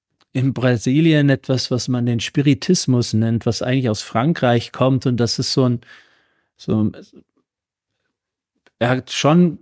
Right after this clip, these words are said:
christliches Denken, aber eher wie die Yogis auch nicht religiös, sondern dass alles in uns ist. Also,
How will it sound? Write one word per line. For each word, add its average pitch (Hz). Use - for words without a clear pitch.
christliches -
Denken, 156
aber 135
eher 151
wie 135
die 135
Yogis 156
auch 123
nicht -
religiös, 135
sondern 147
dass 131
alles 131
in 139
uns 120
ist. -
Also, 110